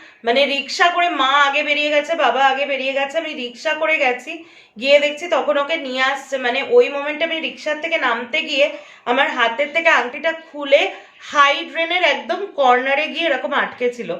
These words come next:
মানে, ওই দিনকে যদি ড্রেনে পড়তো, তাহলে আর এটা আমার হাতে আজকে থাকতো না। But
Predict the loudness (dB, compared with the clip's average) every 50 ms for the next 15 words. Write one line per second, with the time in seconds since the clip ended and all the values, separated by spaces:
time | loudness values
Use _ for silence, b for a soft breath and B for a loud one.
0 | B B B B B B 0 2 2 2 0 2 4 4 4 4 2 -2 -4 -6
1 | -4 -4 -4 -2 -2 -4 -4 -2 -4 -4 -2 2 4 4 4 4 4 2 2 2
2 | 0 0 0 0 -2 -2 -2 -2 -8 B B B B B B 2 2 4 4 4
3 | 6 4 4 4 4 0 0 0 -2 -2 -2 0 -2 -2 -2 -2 -2 0 0 -2
4 | -2 -2 -2 -4 -4 -4 -2 -4 -4 -4 -6 -8 -6 -4 -4 0 2 2 2 0